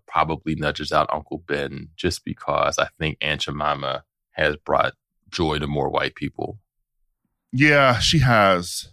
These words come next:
Speaker 2: They were real sad when Aunt Jemima had to, you know, pack it up.
Speaker 1: They were devastated.
Speaker 2: Yeah, and I was like,
Speaker 1: Devastated.
Speaker 2: I was like, "I know some of y'all devastated white people don't even have Aunt Jemima in the fridge, okay?" Me,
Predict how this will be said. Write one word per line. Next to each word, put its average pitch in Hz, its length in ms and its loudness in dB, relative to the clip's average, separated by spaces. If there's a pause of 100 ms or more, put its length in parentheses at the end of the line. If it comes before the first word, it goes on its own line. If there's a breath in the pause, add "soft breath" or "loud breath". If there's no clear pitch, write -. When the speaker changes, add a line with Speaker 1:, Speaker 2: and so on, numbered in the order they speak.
(200)
Speaker 2:
They 147 160 4
were 151 200 4
real 127 340 4
sad 95 420 4
when 85 360 -4
Aunt 92 180 -4
Jemima 85 400 0
had 85 200 0
to, 76 280 -4
you 82 140 -4
know, 71 200 -6
pack 87 240 0
it 87 80 -2
up. 78 220 -4 (160)
Speaker 1:
They 127 220 2
were 92 400 0 (220)
devastated. 110 1000 2
Speaker 2:
Yeah, 113 280 4 (120)
and 127 120 6
I 180 60 6
was 170 160 -2
like, 117 420 4
Speaker 1:
Devastated. 147 840 4
Speaker 2:
I - 40 -2
was 254 100 -2
like, 135 180 2
"I 175 120 6
know 135 240 2
some 113 200 0
of 104 80 0
y'all 98 120 2
devastated 95 340 -2
white 92 160 -4
people 92 140 -4
don't 95 120 -2
even 90 140 -4
have 87 220 -6
Aunt 95 160 -4
Jemima 90 380 -2 (180)
in 143 340 4
the 123 80 0
fridge, 87 540 0
okay?" 131 380 4 (120)
Me, 127 560 4